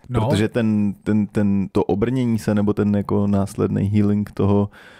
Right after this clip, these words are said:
Speaker 2: eh, že ty něco teda, eh, jako řekneš v těch médiích a pak vidíš ty reakce na to, tak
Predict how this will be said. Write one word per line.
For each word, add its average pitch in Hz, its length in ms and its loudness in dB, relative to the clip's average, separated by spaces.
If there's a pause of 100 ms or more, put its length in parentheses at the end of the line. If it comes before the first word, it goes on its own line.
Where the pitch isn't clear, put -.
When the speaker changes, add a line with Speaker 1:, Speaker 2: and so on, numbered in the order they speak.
(420)
Speaker 2:
eh, 98 40 0 (500)
že 101 220 -2
ty - 200 -4
něco 101 280 0
teda, 98 220 -2 (560)
eh, 98 40 -4
jako 95 520 -4 (120)
řekneš 101 600 -4
v - 80 -20
těch - 200 -6
médiích 123 600 -4
a 98 60 -4
pak 104 200 -2
vidíš 95 420 -2
ty 107 120 0
reakce 98 400 -2
na 95 100 -2
to, 131 440 -4
tak 104 140 -4